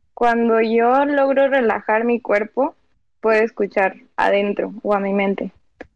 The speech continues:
Y ya puedo observarme lo que traigo, observar los pensamientos que traigo en la mente. Entonces, para mí el yoga es eso, es como esa unión entre cuerpo y mente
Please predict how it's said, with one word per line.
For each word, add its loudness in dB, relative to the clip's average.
Y 4
ya 2
puedo 2
observarme 0
lo -2
que -10
traigo, -2
observar 0
los 0
pensamientos -2
que -4
traigo 0
en 0
la -2
mente. -2
Entonces, 0
para 4
mí 4
el 0
yoga 2
es -6
eso, 0
es -4
como -2
esa -2
unión 0
entre -2
cuerpo -4
y -8
mente -6